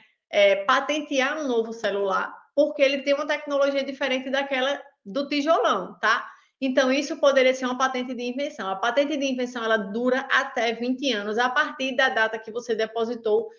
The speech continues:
no Instituto Nacional de Propriedade Industrial, que é o I N P I, responsável por esse registro, né, esse cadastro. E tem a patente do tipo modelo de utilidade. O modelo de utilidade, né, é quando você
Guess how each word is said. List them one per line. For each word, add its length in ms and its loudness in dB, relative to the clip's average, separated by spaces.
no 80 0
Instituto 460 0
Nacional 440 -2
de 100 2
Propriedade 540 -2
Industrial, 520 -2
que 120 -4
é 120 4
o 60 0
I 100 2
N 160 -4
P 80 -4
I, 160 -2
responsável 680 -2
por 160 8
esse 260 4
registro, 640 0
né, 120 -6
esse 180 -10
cadastro. 600 -6
E 100 0
tem 160 2
a 100 10
patente 440 4
do 140 0
tipo 220 -4
modelo 460 6
de 100 0
utilidade. 760 2
O 140 0
modelo 380 8
de 80 -2
utilidade, 800 2
né, 240 -6
é 140 4
quando 340 2
você 680 4